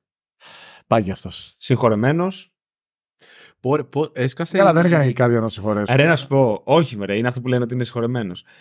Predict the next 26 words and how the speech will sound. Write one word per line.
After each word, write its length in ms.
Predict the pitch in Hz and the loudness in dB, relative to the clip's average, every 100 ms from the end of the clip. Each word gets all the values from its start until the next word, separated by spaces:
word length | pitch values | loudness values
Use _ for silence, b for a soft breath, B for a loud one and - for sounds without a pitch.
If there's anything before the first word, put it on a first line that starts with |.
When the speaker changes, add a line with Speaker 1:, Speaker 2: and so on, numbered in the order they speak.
| b | b
Speaker 2:
Ε, 1080 | 110 113 107 107 104 104 101 101 98 95 92 - - _ _ _ _ _ | -2 2 4 2 2 2 0 -2 -4 -8 -10 -16 -20 _ _ _ _ _
στεναχωρήθηκα 760 | - - 127 117 120 131 135 185 | -16 -4 -2 2 2 2 2 0
γιατί 300 | 156 127 117 | 0 0 0
άκουγα 360 | 135 - 143 | 0 0 -2
στο 220 | 147 135 123 | -2 -4 -4
Acquired 520 | 120 120 127 120 107 101 67 - | -2 2 2 2 -2 -8 -16 -6
την, 440 | 123 117 113 110 | -2 0 0 0
ε, 420 | 113 113 110 107 | -2 -2 -4 -4
Speaker 1:
Το 60 | 107 | -4
έχω 140 | 104 | 0
Speaker 2:
τη 60 | 107 | -2
Speaker 1:
κρατήσει 400 | 123 113 95 113 | 0 -2 0 0
Speaker 2:
συνέντευξη 320 | 123 135 104 | 0 0 2
Speaker 1:
για 120 | 113 | 2
τα 80 | 123 | 2
Speaker 2:
του. 60 | 113 | -2
Speaker 1:
Χριστούγεννα, 580 | 107 - 113 107 117 117 | -4 -4 -2 2 2 2
Speaker 2:
Εγώ 100 | 120 | 2
Speaker 1:
για 120 | 120 | 2
να 180 | 113 107 | 0 0
το, 300 | 110 110 - | -2 -2 -6
μόνος 560 | 123 120 131 131 123 104 | -4 2 2 4 0 -2
μου 100 | 110 | -8
να 100 | 107 | -6
το, 240 | 120 127 | -6 -8
και, 140 | 123 | -10